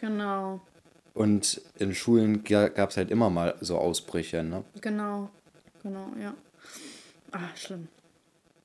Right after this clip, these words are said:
Speaker 1: La-,
Speaker 2: Ja,
Speaker 1: mach die
Speaker 2: ja.
Speaker 1: Cafés wieder auf. Ich brauch, äh, Essen.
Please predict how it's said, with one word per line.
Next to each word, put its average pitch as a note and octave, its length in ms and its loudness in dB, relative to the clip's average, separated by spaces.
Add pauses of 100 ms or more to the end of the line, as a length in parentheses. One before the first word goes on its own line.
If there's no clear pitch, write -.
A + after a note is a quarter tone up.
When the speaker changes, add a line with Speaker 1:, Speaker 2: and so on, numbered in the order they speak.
(320)
Speaker 1:
La-, G#3 160 0
Speaker 2:
Ja, A#3+ 140 -4
Speaker 1:
mach C#4 200 0
die C4+ 120 0
Speaker 2:
ja. B3+ 40 -4
Speaker 1:
Cafés C4 340 0
wieder F#3+ 280 0
auf. F#3 240 -4
Ich - 100 -20
brauch, A3 300 -4
äh, G3+ 320 -4
Essen. F3 400 -6